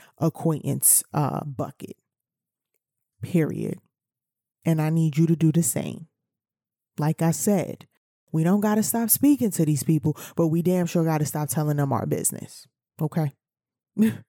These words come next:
So I hope that that resonated with somebody. If you are out there listening and, and you know that there's just somebody in your life that,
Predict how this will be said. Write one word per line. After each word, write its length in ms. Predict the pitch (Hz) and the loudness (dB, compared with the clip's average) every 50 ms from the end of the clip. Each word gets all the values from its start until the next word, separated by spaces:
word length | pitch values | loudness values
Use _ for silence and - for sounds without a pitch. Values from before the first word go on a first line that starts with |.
| _ _ _ _ _ _ _ _ _ _ _ - - | _ _ _ _ _ _ _ _ _ _ _ -14 -4
So 200 | - - 196 - | -2 0 0 0
I 140 | - 165 | 0 0
hope 420 | 170 175 185 202 233 226 233 220 226 | 0 0 2 2 2 2 0 -2 -2
that 180 | 220 208 202 | -4 -4 -4
that 180 | - 214 208 190 | -4 -4 -4 -2
resonated 600 | 185 190 190 180 185 190 190 185 185 180 180 175 | 0 0 0 0 0 2 2 2 4 4 4 4
with 140 | 170 180 175 | 4 4 2
somebody. 680 | - 180 175 175 175 170 175 185 175 170 170 - 165 165 | 4 2 2 0 0 -2 -2 -2 -2 -2 0 0 0 0
If 120 | 160 - | 0 0
you 280 | 156 175 202 226 233 233 | 0 4 4 6 6 4
are 100 | 220 208 | 4 2
out 280 | - - 190 190 196 - | 0 0 -2 -2 -2 -2
there 180 | 196 185 180 | 0 0 0
listening 640 | 175 170 170 180 180 - 180 180 180 170 165 165 160 | 0 2 0 0 2 0 0 0 2 0 2 2 2
and, 180 | 156 151 143 | 2 0 0
and 220 | - 151 156 160 165 | -2 -2 -2 0 2
you 100 | 185 208 | 2 2
know 240 | 202 190 190 190 180 | 2 2 2 0 0
that 160 | 180 175 - | -2 -2 0
there's 220 | 180 175 175 170 | 2 0 0 0
just 260 | - - 170 165 - | 0 0 0 0 0
somebody 480 | - 190 196 190 185 185 185 185 180 180 | 0 -2 -2 0 -2 -2 -2 -2 0 0
in 80 | 180 170 | 0 2
your 140 | 175 180 | 0 0
life 280 | 170 170 170 175 165 - | 0 0 -2 -2 -4 -2
that, 240 | - 165 160 147 - | 0 0 0 0 -2